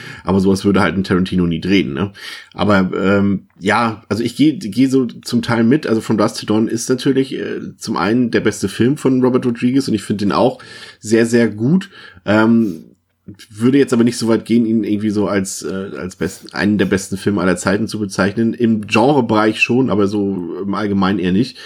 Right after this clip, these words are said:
Also aus meiner Perspektive, also für mich, also klar, aber From Dusk Till Dawn ist halt auch, wann war das? Fünfundneunzig? Vierundneunzig? Ich will jetzt nichts Falsches sagen, aber es müsste irgendwie so vierundneunzig, fünfundneunzig gewesen sein. Danach kam halt auch nicht, äh,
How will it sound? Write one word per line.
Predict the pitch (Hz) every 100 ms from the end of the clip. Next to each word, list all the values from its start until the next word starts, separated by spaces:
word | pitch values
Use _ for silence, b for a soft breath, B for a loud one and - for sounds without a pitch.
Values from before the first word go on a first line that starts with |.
| B B B B - - _ -
Also | 101 95
aus | 90
meiner | 98 110
Perspektive, | 117 - 113 - 117 113
also | 95 98
für | - 110
mich, | 127 104 107
also | 107 107 B B B -
klar, | - 117 117 - -
aber | 104 101
From | 107
Dusk | 117 117
Till | 117
Dawn | 127
ist | 123 120
halt | -
auch, | 107 117
wann | 117
war | 127
das? | 127 -
Fünfundneunzig? | - 135 135 143 156 190 190 -
Vierundneunzig? | - 143 143 151 165 185 185 - -
Ich | -
will | 131
jetzt | 127
nichts | - -
Falsches | 113 117
sagen, | - 113 123
aber |
es | 120 113
müsste | 110 -
irgendwie | 107 104
so | 101 95
vierundneunzig, | - 107 104 101
fünfundneunzig | - 104 98 101 104
gewesen | 98 107
sein. | 104 104 B B B
Danach | 98 107 -
kam | - 98 101
halt | 85 -
auch | 87 -
nicht, | 95 - - 73
äh, | 60